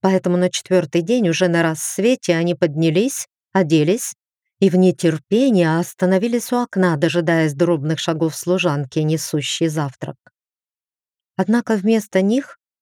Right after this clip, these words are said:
раздались тяжелые шаги стражей, и в комнату ввалились сразу четыре кирасира с пиками в руках.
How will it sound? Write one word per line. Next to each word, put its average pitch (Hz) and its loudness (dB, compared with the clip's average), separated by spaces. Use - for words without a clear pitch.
раздались 170 0
тяжелые 175 0
шаги 170 0
стражей, 151 -4
и 170 0
в - -12
комнату 190 0
ввалились 175 0
сразу 208 -2
четыре 202 -2
кирасира 185 0
с - -8
пиками 160 0
в 156 -2
руках. 147 -4